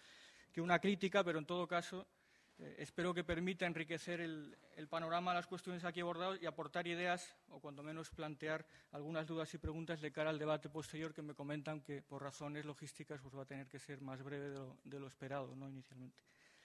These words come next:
Bueno, sobre la parte primera de, de la ponencia, es decir, eh, las relaciones entre paisaje e identidad territorial. Eh, una de las ideas centrales, a mi modo de ver, de esta parte es la, la inter-,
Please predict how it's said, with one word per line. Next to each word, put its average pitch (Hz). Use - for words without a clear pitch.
Bueno, 151
sobre 185
la 180
parte 220
primera 202
de, 165
de 156
la 151
ponencia, 147
es -
decir, 151
eh, 143
las 139
relaciones 165
entre 165
paisaje 180
e 156
identidad 147
territorial. 135
Eh, -
una 220
de 247
las 226
ideas 214
centrales, 196
a 165
mi 160
modo 180
de 180
ver, 180
de 165
esta 165
parte 185
es 180
la, 151
la 156
inter-, 165